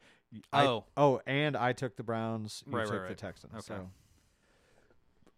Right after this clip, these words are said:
Speaker 1: we'll see how that goes. All right. Well, did you have anything else?
Speaker 2: No, I'll let you play your game.
Speaker 1: Thank you.
Speaker 2: <laughs>
Speaker 1: That's right. It is release day of the Xbox Series X. So, I mean,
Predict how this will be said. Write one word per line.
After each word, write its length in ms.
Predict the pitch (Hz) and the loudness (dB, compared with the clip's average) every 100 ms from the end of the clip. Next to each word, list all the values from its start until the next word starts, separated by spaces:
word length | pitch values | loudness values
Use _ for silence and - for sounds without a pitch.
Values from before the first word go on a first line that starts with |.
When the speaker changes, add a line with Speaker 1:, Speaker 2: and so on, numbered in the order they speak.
| - | -6
Speaker 1:
we'll 120 | 170 | -2
see 180 | 160 165 | 0 2
how 140 | 151 160 | 2 2
that 180 | 170 | 2
goes. 440 | 156 196 190 - - - - - - - - | 2 0 0 -6 -12 -18 -20 -20 -20 -20 0
All 160 | 147 190 | 6 6
right. 200 | 226 - | 6 2
Well, 320 | 135 190 143 127 | 2 2 -2 -10
did 160 | 120 113 | -8 -2
you 100 | 139 | 0
have 120 | 139 | 0
anything 220 | 147 147 | -2 -4
else? 280 | 160 214 - - - - | -6 -8 -14 -20 -14 2
Speaker 2:
No, 120 | 214 | 6
I'll 80 | 170 | 6
let 140 | 170 | 6
you 40 | - | 0
play 140 | 156 | -2
your 80 | 131 | 0
game. 200 | 110 113 - _ _ _ _ _ | -2 -4 -8 _ _ _ _ _
Speaker 1:
Thank 200 | 143 160 | -8 -6
you. 100 | 92 - | -8 -10
Speaker 2:
<laughs> 120 | 170 143 240 | -2 6 8
Speaker 1:
That's 200 | 262 - | 10 10
right. 220 | 160 151 - _ _ _ - | 10 8 2 _ _ _ 0
It 100 | 139 | 6
is 360 | 139 120 - - _ _ _ | 6 4 -4 -16 _ _ _
release 400 | 120 131 190 220 | 0 4 4 2
day 360 | - 107 85 85 | -2 -2 -2 -4
of 220 | 90 85 | -4 -6
the 320 | 90 90 90 - | -8 -8 -10 -8
Xbox 420 | 107 - 117 104 | -8 -6 -6 -6
Series 380 | - 113 107 98 | -4 -2 -2 0
X. 220 | 143 - | 0 0
So, 300 | 139 127 107 _ | 0 0 0 _
I 60 | 120 | -6
mean, 380 | 143 151 139 | -2 -2 -2